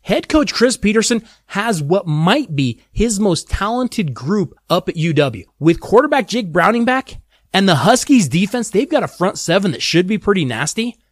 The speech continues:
Hey, Auburn has Jarrett Stidham. They're gonna have to find a running back to replace Kerryon Johnson and Cameron Petway, but Pac-twelve versus S E C, Auburn versus Washington on the opening weekend, that's not bad. Like, I'm kind of excited about that game.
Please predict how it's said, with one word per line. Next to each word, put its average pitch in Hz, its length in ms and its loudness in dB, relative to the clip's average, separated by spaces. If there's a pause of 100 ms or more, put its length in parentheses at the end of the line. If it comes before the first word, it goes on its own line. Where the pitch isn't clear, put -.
(200)
Hey, - 240 -2
Auburn 202 340 4
has 202 220 2
Jarrett 160 280 0
Stidham. 170 400 2 (380)
They're 147 100 0
gonna 156 180 0
have 190 180 0
to 208 80 -2
find 196 280 -2
a 208 60 2
running 190 340 2
back 175 180 0
to - 100 -8
replace 175 280 -2
Kerryon 196 340 0
Johnson 180 360 0
and 190 120 -2
Cameron 165 360 -4
Petway, 185 360 2
but 156 220 -2 (380)
Pac-twelve 196 760 2 (320)
versus 185 640 -2
S 202 240 -4
E 208 80 -2
C, 196 400 -2 (240)
Auburn 208 420 4
versus 185 400 2
Washington 208 560 0
on 156 140 0
the 151 100 0
opening 175 360 0
weekend, 226 340 0 (400)
that's 196 140 -4
not 285 140 -2
bad. 226 300 -2
Like, 135 140 -4
I'm 254 80 0
kind 262 160 0
of 254 80 -4
excited 214 440 0
about 156 200 -4
that 139 100 -6
game. 170 260 -4